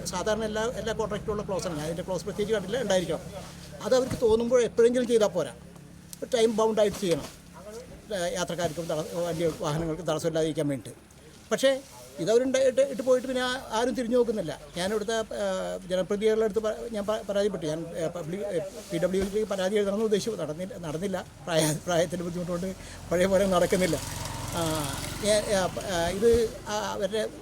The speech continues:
ഉദ്യോഗസ്ഥന്മാരും രാഷ്ട്രീയക്കാരും അതിൽ കൂട്ടുണ്ട്. ഇവർക്ക് വേണ്ട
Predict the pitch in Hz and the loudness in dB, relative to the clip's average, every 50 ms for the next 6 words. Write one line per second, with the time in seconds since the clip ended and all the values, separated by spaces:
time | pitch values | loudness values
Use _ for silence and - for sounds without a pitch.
0 | - - 180 175 190 202 214 214 - 247 214 220 233 220 226 254 277 - - - | -12 -10 -6 -2 2 2 2 2 2 0 0 2 2 2 2 2 0 -4 -8 -16
1 | - - - - - - - - - - - 185 165 151 - 180 151 107 107 185 | -20 -20 -20 -20 -20 -20 -20 -20 -18 -6 -2 -2 -2 -2 -2 -2 -2 -2 -2 -2
2 | 240 269 - - 202 202 - - 175 170 170 208 208 190 208 269 - - - - | -4 -6 -8 -8 -6 -6 -6 -6 -6 -4 -2 -2 0 2 2 2 0 -2 -10 -18
3 | - - - - - - 185 180 180 175 202 202 185 180 | -18 -18 -18 -18 -14 -8 -6 -4 -4 -2 2 2 2 4